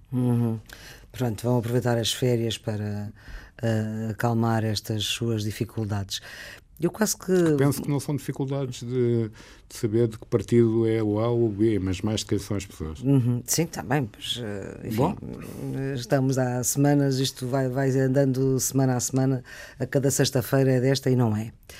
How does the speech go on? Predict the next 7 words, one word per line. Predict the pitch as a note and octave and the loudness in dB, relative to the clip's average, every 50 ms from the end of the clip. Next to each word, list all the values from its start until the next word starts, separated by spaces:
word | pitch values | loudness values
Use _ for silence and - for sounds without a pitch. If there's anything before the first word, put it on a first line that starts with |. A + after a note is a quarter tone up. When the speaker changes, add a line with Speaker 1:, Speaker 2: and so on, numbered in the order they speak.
| - - - - - - - - - - - | -20 -18 -18 -18 -20 -20 -20 -20 -20 -18 -2
Speaker 1:
Pensa | - C#4 D4 - - A3+ | 0 2 2 2 0 0
que | - - - - G3 F3+ E3+ D#3+ - - - - _ - - - - - - - - - - _ _ | -4 0 4 6 6 8 6 4 2 0 -6 -16 _ -20 -20 -20 -20 -20 -20 -20 -20 -20 -20 _ _
o | F3+ | -6
que | F3+ - F#3+ | 2 2 2
acontecer | E3+ - E3+ D#3+ - - | 4 4 2 2 4 4
nas | D#3 D3+ C#3+ B2+ | 4 4 4 4
autárquicas, | C#3 B2 A#2+ - B2+ A#2 A2+ G#2 - A#2 G#2 - - - - - - - - - - | 2 0 0 0 -2 -2 -2 -4 -6 -10 -10 -10 -14 -16 -14 -14 -12 -12 -12 -12 -12